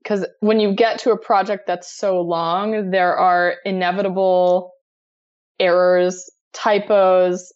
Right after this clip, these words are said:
like, up the wazoo. And I had three, like, solid reviewers, including a copy editor, when I was on my second draft. And then I did another draft, or maybe two drafts,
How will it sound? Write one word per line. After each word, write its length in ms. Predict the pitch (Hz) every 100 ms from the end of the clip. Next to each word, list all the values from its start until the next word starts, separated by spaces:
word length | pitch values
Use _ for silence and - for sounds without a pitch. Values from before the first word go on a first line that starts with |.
| -
like, 260 | 185 170 -
up 180 | 190 -
the 60 | 190
wazoo. 680 | 175 180 180 175 190 220 226
And 540 | 190 180 175 175 180 180
I 80 | -
had 340 | 196 208 190 - -
three, 580 | 226 240 240 240 247 247 _ _ _ _ 208
like, 240 | 196 - -
solid 520 | 226 - 196 196 214
reviewers, 640 | 202 202 202 190 190 196 196
including 760 | 196 185 - 196 185 180 175 -
a 100 | 190
copy 400 | - 190 185 190
editor, 600 | 180 185 185 185 185 185 _ _
when 140 | - 190
I 60 |
was 120 | 185 196
on 120 | 180
my 80 | 170
second 600 | - - 196 202 208 -
draft. 460 | 185 175 180 -
And 80 | 208
then 100 | 190
I 100 | 180
did 160 | 185 180
another 460 | 180 185 196 208
draft, 720 | 190 190 185 180 180 190 - - - -
or 120 | 196 185
maybe 240 | 175 180
two 240 | - 202
drafts, 520 | 180 180 175 175 175